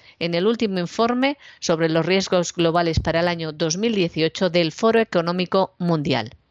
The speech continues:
que se va a celebrar los próximos días veintitrés, veinticuatro, veinticinco y veintiséis de este mes, donde se reúnen en Davos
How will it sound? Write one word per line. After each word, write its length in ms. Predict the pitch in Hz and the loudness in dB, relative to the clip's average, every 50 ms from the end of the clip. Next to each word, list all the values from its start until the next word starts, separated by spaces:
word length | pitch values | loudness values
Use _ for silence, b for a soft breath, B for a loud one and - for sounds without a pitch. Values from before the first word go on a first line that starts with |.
| _ _ _ _ _ _ _ _ _ _ _ _ - - | _ _ _ _ _ _ _ _ _ _ _ _ -14 -6
que 140 | - - 170 | -2 -2 -2
se 180 | - - 170 160 | 0 0 0 2
va 200 | 170 180 190 - - | 2 0 0 0 -2
a 120 | - 160 | -4 -6
celebrar 600 | - - 220 226 214 175 175 165 165 165 175 - B B B B B B B B B | -2 -2 -2 0 0 0 0 0 0 0 -2 -4 B B B B B B B B B
los 360 | 143 147 151 151 151 143 - | -6 -4 -2 -2 -2 -4 -6
próximos 760 | - - - 190 - - - 196 190 196 208 214 214 - - B B B B _ | -6 -2 -2 -2 -2 -2 -4 -4 -2 0 0 0 0 -2 -4 B B B B _
días 560 | 156 151 156 190 190 196 190 202 202 - - 170 | -6 -2 2 2 4 4 2 2 0 -2 -2 -2
veintitrés, 640 | 175 165 160 139 - 147 - 185 202 220 220 214 | -2 -2 -4 -6 -8 -4 0 0 2 0 0 -2
veinticuatro, 640 | 190 165 143 156 151 - 180 180 185 185 202 202 185 | -6 -6 -6 -8 -4 0 0 0 0 0 -2 -2 -2
veinticinco 840 | 185 175 160 143 - 143 - - 175 175 175 151 - 190 185 185 - _ | -2 -4 -4 -4 -8 -8 -6 -6 -4 -4 -4 -2 0 0 0 0 0 _
y 160 | 202 190 170 | 0 2 2
veintiséis 800 | 165 156 156 151 143 147 135 - - 185 180 185 175 - - - - - | 2 2 0 -2 -4 -4 -4 -2 0 2 2 2 0 -2 -4 -6 -8 -12
de 220 | - 147 147 165 | -6 -2 0 0
este 400 | 160 - - - - 160 143 - _ | 0 -2 -2 -2 -4 -4 -4 -4 _
mes, 540 | - 143 147 143 139 135 127 - - - B B B B B B B B B B B - | -6 -4 -2 -2 -2 -2 -2 -2 -4 -6 B B B B B B B B B B B -2
donde 340 | 175 196 190 190 202 240 247 | 0 0 0 2 0 0 0
se 160 | - - 220 | 2 0 0
reúnen 540 | 190 165 147 165 190 208 202 185 165 147 - | 2 2 2 2 2 2 0 0 -2 -2 -4
en 220 | - 156 156 160 | -4 -4 -2 0
Davos 440 | 170 214 220 180 180 214 247 - - | 2 2 2 2 0 -2 -2 -4 -8